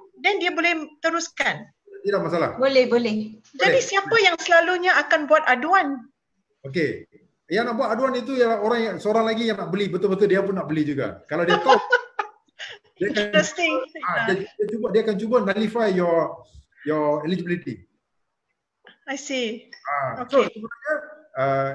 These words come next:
Speaker 2: ini, ah, satu, ah, poin yang betul. Ah, bila, bila kita nak cakap bahawa sama ada dia adalah ahli keluarga atau tidak, ah, it's a very subject-, very subject matter.
Speaker 1: Subjective, yeah.
Speaker 2: Very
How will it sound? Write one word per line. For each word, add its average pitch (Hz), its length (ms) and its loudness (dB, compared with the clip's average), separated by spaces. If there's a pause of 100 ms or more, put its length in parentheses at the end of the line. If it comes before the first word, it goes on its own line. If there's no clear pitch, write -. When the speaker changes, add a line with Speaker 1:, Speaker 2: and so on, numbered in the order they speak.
(100)
Speaker 2:
ini, 269 240 -4 (320)
ah, 135 460 -4 (180)
satu, 175 560 -4
ah, 127 80 -16
poin 202 160 -6
yang 151 140 -4
betul. 151 340 -4 (760)
Ah, 127 220 -8 (240)
bila, 214 240 -2 (240)
bila 220 320 -6
kita 214 180 -6
nak 202 140 -8
cakap 190 320 -8
bahawa 185 560 -4 (400)
sama 170 320 -6
ada 180 480 -2
dia 180 160 -2
adalah 175 240 -6
ahli 165 240 -6
keluarga 190 400 -4
atau 165 240 -4
tidak, 143 320 -6 (480)
ah, 110 320 -10
it's 156 160 -8
a 151 80 -6
very 208 160 -2
subject-, 147 480 -10
very 220 400 -2
subject 139 320 -8
matter. - 240 -10
Speaker 1:
Subjective, 202 400 -4 (240)
yeah. 196 320 -6
Speaker 2:
Very 180 160 -12